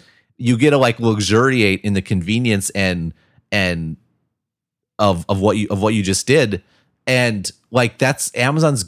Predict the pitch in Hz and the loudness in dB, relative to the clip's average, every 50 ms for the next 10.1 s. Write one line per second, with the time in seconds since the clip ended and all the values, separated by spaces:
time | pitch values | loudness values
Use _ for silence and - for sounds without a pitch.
0 | - - - 117 127 143 147 151 139 120 92 - - 127 170 185 139 110 90 - | -10 -6 -2 -2 0 2 2 2 2 0 0 0 2 2 2 2 2 0 0 -2
1 | - - 90 80 80 - - - 107 101 98 95 92 - _ _ _ _ _ _ | -2 -4 -2 -4 -4 -6 -4 -4 -2 -2 -4 -6 -8 -12 _ _ _ _ _ _
2 | _ _ _ _ _ _ - - 117 - - 151 147 156 - 139 131 - - 113 | _ _ _ _ _ _ -4 -2 -2 0 0 0 0 0 2 0 0 2 2 0
3 | 110 - - 98 85 104 101 95 82 78 92 90 87 - - 113 110 107 - 117 | 0 0 0 -2 0 2 2 2 2 0 0 -2 -2 0 0 0 0 0 0 -2
4 | 101 - - 95 85 87 85 - - 87 87 - 98 90 90 90 90 87 82 73 | -2 -2 -2 0 0 0 0 0 -2 -4 -4 -2 -2 -2 0 0 0 0 0 0
5 | 87 85 82 - - 85 80 78 78 73 - - 85 82 76 87 85 80 78 76 | -2 -2 -2 -2 -2 -2 -2 -2 -4 -6 -4 -4 -4 -4 -2 -2 -2 -2 -2 -4
6 | - - 98 92 82 76 - - - _ _ _ _ _ - 104 98 110 - - | -2 -2 0 0 0 -2 -4 -8 -10 _ _ _ _ _ -6 -2 -2 -2 0 0
7 | - 131 131 131 123 131 120 110 104 95 - 82 - - - 98 92 92 - - | 0 2 2 2 2 2 2 2 2 0 0 -2 -4 -2 -2 0 -2 -2 -2 -4
8 | - - 85 78 76 76 78 78 - - - - _ _ - 90 90 95 92 - | -8 -8 -6 -6 -6 -6 -6 -6 -6 -8 -8 -10 _ _ -10 -6 -4 -4 -4 -4
9 | - - _ - 101 101 - 85 80 71 73 76 73 73 76 60 52 52 - - | -10 -16 _ -8 -8 -6 -6 -6 -10 -10 -10 -10 -10 -8 -8 -8 -10 -10 -10 -12
10 | - - | -12 -12